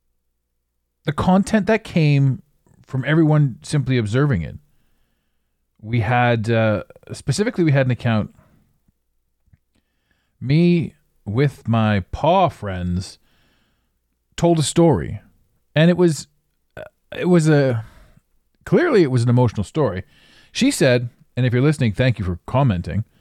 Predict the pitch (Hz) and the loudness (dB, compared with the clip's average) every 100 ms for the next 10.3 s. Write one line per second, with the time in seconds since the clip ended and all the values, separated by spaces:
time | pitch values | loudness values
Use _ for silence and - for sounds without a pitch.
0 | _ _ _ _ _ _ _ _ _ _ | _ _ _ _ _ _ _ _ _ _
1 | _ - 214 220 190 156 151 147 135 127 | _ -2 0 2 2 2 0 0 0 2
2 | - 120 120 151 - 117 104 - 92 90 | -2 -4 0 0 0 -2 -2 -4 -4 -4
3 | _ _ _ _ _ _ _ - 127 160 | _ _ _ _ _ _ _ -2 2 2
4 | 185 175 139 123 117 - _ - 127 180 | 2 0 0 0 0 -8 _ -6 0 2
5 | 170 147 160 139 101 - 104 90 - 104 | 2 2 2 2 0 -2 -4 -2 -2 0
6 | 110 123 _ _ - 107 - 95 90 92 | -2 -4 _ _ -12 -12 -8 -6 -4 -2
7 | 92 101 - _ _ _ _ _ _ _ | -2 -2 -6 _ _ _ _ _ _ _
8 | _ _ _ _ _ _ _ _ _ _ | _ _ _ _ _ _ _ _ _ _
9 | _ _ _ _ - 143 139 175 165 185 | _ _ _ _ -6 -4 2 4 4 2
10 | 147 90 73 | 0 -6 -6